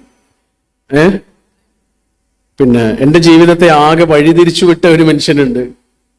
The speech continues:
ഞാനിവിടെ ഇങ്ങനെ നിൽക്കുന്നുണ്ടെങ്കിൽ അതിനൊരു കാരണമുണ്ട്.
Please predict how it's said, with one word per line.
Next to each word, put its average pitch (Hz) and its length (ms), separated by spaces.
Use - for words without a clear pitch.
ഞാനിവിടെ 185 440
ഇങ്ങനെ 202 320
നിൽക്കുന്നുണ്ടെങ്കിൽ 190 800
അതിനൊരു 165 340
കാരണമുണ്ട്. 143 680